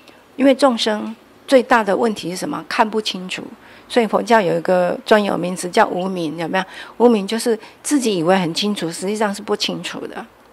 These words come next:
好，这叫无明。不是说，哦，大家都迷迷糊糊，不，每个众生都觉得我很清楚啊，实际上从圣人的角度呢，并不是真的清楚。好，所以，<clears throat> 我们说这个菩提心呢，它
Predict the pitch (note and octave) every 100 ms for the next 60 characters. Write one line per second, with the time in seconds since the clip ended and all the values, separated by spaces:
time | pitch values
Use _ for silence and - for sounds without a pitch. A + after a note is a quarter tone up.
0 | _ - - F#3 E3+ G#3+ F#3+ G3+ F3+ F3
1 | D4 - - - _ G#3 B3 A#3 A3+ G#3+
2 | A3 A#3 G#3+ G#3 G3 F#3+ F#3+ F#3 E3+ D#3
3 | G#3 E3+ - - - - G3+ G#3+ A3 C#4+
4 | C4 B3 B3 G#3 G3+ F#3+ G#3+ E3 D#3+ G3+
5 | G3+ - - B3 G3 G3 G#3 G#3+ G#3 G#3
6 | F#3+ B3 A3+ F3 F3 - - G3 G3 E3+
7 | F3 - A#3+ G3 F3 F#3 G3 F#3 F3+ D#3+
8 | - F3 D#3+ - E3 - - _ _ _
9 | _ _ _ _ - - - - - -
10 | - F#3 F#3+ F#3+ B3 B3 G#3+ E3+ - -
11 | G3+ E3+ _ - - - F#3+ F#3+ G#3+ A#3
12 | A3+ A3+ A#3 - - - A#3+ G#3 G3 -
13 | A3 G#3+ G3 G3 G#3+ G#3 F#3+ F#3+ - G#3+
14 | G#3